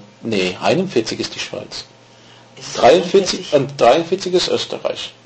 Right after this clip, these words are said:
Speaker 2: Ah ja, okay.
Speaker 1: Ja, äh, also es gibt schon ein gewisses Muster. Ähm, viele Länder in Deu-, äh, haben so,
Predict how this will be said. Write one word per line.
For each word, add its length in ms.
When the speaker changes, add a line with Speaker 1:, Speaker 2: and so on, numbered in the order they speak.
Speaker 2:
Ah 140
ja, 280
okay. 340
Speaker 1:
Ja, 300
äh, 40
also 280
es 80
gibt 180
schon 220
ein 120
gewisses 380
Muster. 640
Ähm, 920
viele 500
Länder 480
in 180
Deu-, 120
äh, 140
haben 220
so, 120